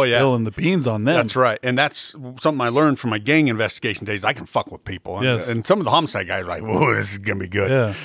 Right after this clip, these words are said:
Speaker 1: And so, yeah, we picked, we, we grab a couple of 'em on a traffic stop. We grab a couple at their homes, all this shit, right? We get 'em all up there. So there's this crazy ass female attorney had been calling me for two days, just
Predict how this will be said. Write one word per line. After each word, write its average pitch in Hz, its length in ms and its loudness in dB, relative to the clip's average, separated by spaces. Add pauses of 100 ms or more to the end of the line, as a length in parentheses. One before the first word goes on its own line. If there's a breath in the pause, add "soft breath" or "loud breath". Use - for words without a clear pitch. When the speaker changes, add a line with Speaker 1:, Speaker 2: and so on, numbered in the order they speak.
(120)
Speaker 1:
And 117 180 2
so, 117 380 2
yeah, 117 140 -2
we 104 80 -6
picked, - 420 -4
we, 123 220 -10
we 123 100 -14
grab 143 240 0
a 123 40 -10
couple 139 280 2
of 131 80 2
'em 131 80 0
on 120 100 2
a 101 40 -6
traffic 135 400 0
stop. 127 340 2
We 113 60 -10
grab 117 200 -2
a - 40 -16
couple 120 400 0
at 107 100 -4
their 101 120 -6
homes, 127 540 2
all 127 180 0
this 107 120 -4
shit, 87 260 -8
right? 113 240 -2
We 107 80 -8
get 107 140 -2
'em 104 160 -8
all 131 600 4
up - 160 -4
there. 95 240 -8
So 120 460 2
there's 120 420 0
this 127 180 0
crazy 151 480 2
ass 139 260 -2 (320)
female 143 420 4
attorney 101 480 -2
had 120 160 0
been 113 120 0
calling 131 540 2
me 131 220 4
for 98 200 -4
two 143 220 0
days, 117 560 -2
just 131 400 0